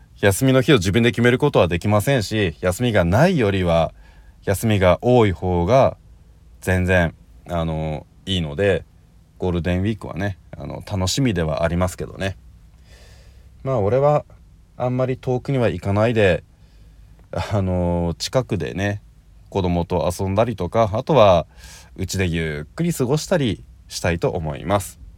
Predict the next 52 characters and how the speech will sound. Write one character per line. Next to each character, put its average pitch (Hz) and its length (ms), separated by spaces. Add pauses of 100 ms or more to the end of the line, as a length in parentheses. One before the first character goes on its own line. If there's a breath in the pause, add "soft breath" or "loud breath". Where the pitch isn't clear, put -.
(960 loud breath)
は 135 120
い、 131 40
じ - 120
ゃ 120 40
あ - 80
今 123 120
日 110 60
は 98 100
ゴ 98 160
ー - 20
ル 127 100
デ 147 140
ン 147 60
ウ - 20
ィ 160 80
ー 156 60
ク 127 100
の 101 140
お 95 40
話 110 300
で 127 120
し - 60
た。 123 200 (840 soft breath)
え 107 220
ー 95 60
と、 104 100
実 113 240
は 185 120
ゴ 139 120
ー 175 60
ル 208 100
デ 220 140
ン 226 60
ウ - 20
ィ 233 60
ー 220 60
ク 147 80
の 110 80
他 104 260
に 113 60
も 101 280
最 131 240
近 131 360
日 120 120
本 127 180
で 101 80
は、 95 300 (480 soft breath)
日 110 80
本 120 160
語 127 100
で 131 80
は 98 300